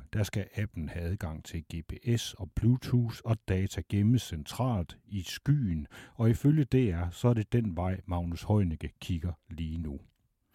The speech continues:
Men hvad gør det ved vores samfund, hvis staten ved, hvor borgerne er hele tiden? Og hvad nu, hvis den her app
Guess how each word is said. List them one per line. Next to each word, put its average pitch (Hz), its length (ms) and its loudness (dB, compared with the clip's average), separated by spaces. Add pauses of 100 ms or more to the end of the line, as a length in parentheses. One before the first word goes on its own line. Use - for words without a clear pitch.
(300)
Men 104 140 6
hvad 123 140 4 (100)
gør 107 160 8
det 123 260 0
ved 82 140 -2
vores 80 240 -4
samfund, 87 540 0 (300)
hvis 92 140 2
staten 101 640 2
ved, 104 220 6 (180)
hvor 95 320 0
borgerne 90 480 2
er 78 260 -8 (100)
hele 80 440 -4
tiden? 95 480 2 (480)
Og 101 140 0
hvad 113 200 4
nu, 98 260 6 (280)
hvis 95 180 0
den 107 200 4
her 85 320 0
app 80 160 -10